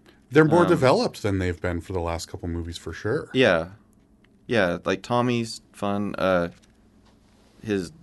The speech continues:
Speaker 2: that's his spunky counterpart, she's fun. Um, it's got, it's got fun character, and you have the kids.
Speaker 1: That's, I
Speaker 2: Uh,
Speaker 1: forgot to mention that.
Speaker 2: this
Speaker 1: This
Speaker 2: is
Speaker 1: is
Speaker 2: the
Speaker 1: the
Speaker 2: first
Speaker 1: first
Speaker 2: one
Speaker 1: one
Speaker 2: that
Speaker 1: that
Speaker 2: actually
Speaker 1: actually
Speaker 2: has
Speaker 1: has
Speaker 2: kids at the
Speaker 1: Yeah.
Speaker 2: camp.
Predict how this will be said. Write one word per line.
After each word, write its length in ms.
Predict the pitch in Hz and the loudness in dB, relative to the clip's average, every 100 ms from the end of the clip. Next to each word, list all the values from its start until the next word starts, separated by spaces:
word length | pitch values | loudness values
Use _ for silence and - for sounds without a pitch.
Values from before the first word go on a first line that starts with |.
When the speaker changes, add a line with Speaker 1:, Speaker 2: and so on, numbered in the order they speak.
| - | -2
Speaker 2:
that's 360 | 98 - - - - | -2 -2 -8 -20 -16
his 160 | 92 | -12
spunky 460 | - - 101 98 90 | -10 -6 -4 -4 -6
counterpart, 640 | - 98 95 87 92 95 | -6 -4 -4 -2 -2 -2
she's 200 | - 92 | -4 -10
fun. 420 | - 87 92 98 104 _ - | -6 -4 -4 -6 -14 _ -12
Um, 440 | 98 92 87 87 _ _ _ _ _ _ _ _ _ - _ _ _ _ _ | -8 -6 -6 -8 _ _ _ _ _ _ _ _ _ -20 _ _ _ _ _
it's 120 | - | -8
got, 240 | - 135 - | 2 2 2
it's 140 | 110 | -4
got 140 | 127 113 | -4 -2
fun 120 | 113 | -4
character, 220 | 113 117 | -2 0
and 120 | 120 | 2
you 60 | 120 | 2
have 100 | 113 | 0
the 60 | 107 | -2
kids. 460 | 110 110 117 - - _ - | 0 0 -2 -14 -18 _ 6
Speaker 1:
That's, 220 | 107 110 | 6 6
I 80 | 120 | 2
Speaker 2:
Uh, 80 | 101 | 6
Speaker 1:
forgot 180 | 110 110 | 6 6
to 60 | |
mention 300 | 104 120 120 | 2 0 0
that. 180 | 95 87 | -2 0
Speaker 2:
this 100 | 95 | -2
Speaker 1:
This 60 | - | -2
Speaker 2:
is 40 | |
Speaker 1:
is 40 | 110 | -2
Speaker 2:
the 80 | |
Speaker 1:
the 60 | 113 | 2
Speaker 2:
first 180 | 120 113 | 4 4
Speaker 1:
first 60 | 120 | 4
Speaker 2:
one 120 | 113 | 2
Speaker 1:
one 60 | 110 | 4
Speaker 2:
that 60 | |
Speaker 1:
that 80 | 92 | 4
Speaker 2:
actually 280 | 98 - 101 | 2 2 -2
Speaker 1:
actually 60 | |
Speaker 2:
has 80 | 101 | -2
Speaker 1:
has 20 | - | -2
Speaker 2:
kids 300 | 147 117 95 | -2 -2 -4
at 100 | - | -8
the 80 | |
Speaker 1:
Yeah. 80 | 98 | -4
Speaker 2:
camp. 180 | 107 | -4